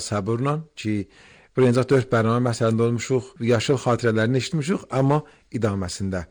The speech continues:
Keçən bərnamələrdə biləxərə axırıncı görüşümüzdə mütəvəccüh olduq ki, Cənab-ı Səbur-i Buzurgvar vardı sipahı eləyirlər və əvvəlin var libası müqəddəsi sipahı ilə və bunun imamı cəmaət ilə intiqab eləyirlər.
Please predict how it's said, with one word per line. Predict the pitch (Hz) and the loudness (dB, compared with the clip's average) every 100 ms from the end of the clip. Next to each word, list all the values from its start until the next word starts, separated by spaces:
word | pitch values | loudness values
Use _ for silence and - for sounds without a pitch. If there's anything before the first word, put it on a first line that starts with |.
| - | -4
Keçən | 143 165 151 | 0 2 2
bərnamələrdə | 131 123 117 120 160 | 2 2 2 2 2
biləxərə | 151 110 113 123 120 - - _ | 0 0 2 2 0 -6 -20 _
axırıncı | 123 117 120 120 120 127 107 92 _ _ _ - | -4 -2 2 2 2 2 2 -2 _ _ _ -2
görüşümüzdə | 123 113 113 110 143 | 0 0 0 0 0
mütəvəccüh | 131 117 113 131 | 2 2 2 2
olduq | 123 120 | 0 -2
ki, | - 147 139 - - | -2 -2 -2 -6 0
Cənab-ı | 139 151 156 147 147 143 139 | 4 4 4 4 2 2 0
Səbur-i | - 139 139 147 | 0 4 6 6
Buzurgvar | 135 135 131 123 139 135 - _ - | 6 4 4 4 2 0 -6 _ -2
vardı | 117 120 120 | 2 4 2
sipahı | 113 - 120 131 | 2 2 2 4
eləyirlər | 139 139 143 - _ 117 | 4 4 0 -6 _ 0
və | 120 117 | 4 4
əvvəlin | 113 120 120 | 2 0 0
var | 117 123 | 2 2
libası | 117 117 117 120 120 113 | 2 0 0 0 2 0
müqəddəsi | 110 104 104 110 117 107 107 - | -2 -2 -4 -2 0 0 -2 -6
sipahı | 117 - 120 117 | -6 0 2 4
ilə | 127 127 123 - - | 2 0 -2 -8 -2
və | 117 | 0
bunun | 135 139 | 2 2
imamı | 139 139 135 | 2 2 4
cəmaət | 135 139 139 | 2 2 2
ilə | 120 | 0
intiqab | 101 95 98 | -2 -4 -4
eləyirlər. | 101 107 110 | -4 -6 -10